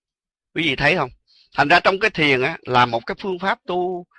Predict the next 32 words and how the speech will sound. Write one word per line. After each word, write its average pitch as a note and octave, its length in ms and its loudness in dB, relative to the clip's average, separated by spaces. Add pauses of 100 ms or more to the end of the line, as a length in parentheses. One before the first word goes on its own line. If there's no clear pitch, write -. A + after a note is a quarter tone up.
(360)
mà B2 140 2
quý D#3+ 240 0
vị C3+ 140 -2
đã D3+ 120 2
đạt - 300 2
được C3+ 200 0
đó, E3+ 80 -2
quý F3 180 -4
vị A#2+ 100 -2
thấy D#3 160 -6
quý F3+ 280 -6
vô D3+ 80 -6
cùng. F#2 220 -14 (1500)
Còn C#3 140 -2
những F3+ 180 0
phương G3+ 220 2
pháp, A3+ 180 6
pháp, A3 180 4
pháp - 220 2
khác B3 300 2 (100)
thì D3+ 220 2
nó - 80 4
cũng G#3+ 200 -2
hay A3+ 220 4
vậy, C3 320 2
nhưng G3+ 300 0
mà C3+ 320 6 (540)
cái B3+ 140 -4
phương A3+ 180 0
pháp C4 220 4
đó B3+ 100 2
nó B3+ 100 0